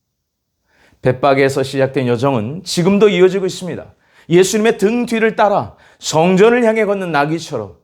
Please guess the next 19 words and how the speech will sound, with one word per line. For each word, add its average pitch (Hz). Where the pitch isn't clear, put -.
고난의 135
길을 123
걷는 117
자에게 110
거울은 131
묻습니다. 123
"너는 175
지금 143
누구를 113
싣고 -
있는가?" 95
사랑하는 104
여러분, 90
우리가 165
아는 196
초림주 220
예수님의 214
종려주일은 202
사실 214